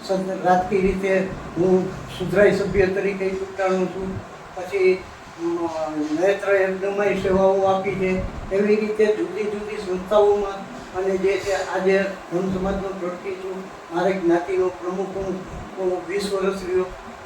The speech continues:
એવી રીતે સેવાકીય પ્રવૃત્તિ એ મેં ઘણી કરી.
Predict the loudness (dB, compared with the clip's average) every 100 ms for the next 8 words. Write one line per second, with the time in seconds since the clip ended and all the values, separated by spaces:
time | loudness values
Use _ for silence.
0 | 0 8 8 8 6 4 4 2 0 -8
1 | -14 -2 2 6 8 8 4 2 0 0
2 | 0 4 4 4 4 0 0 0 0 0
3 | -2 -2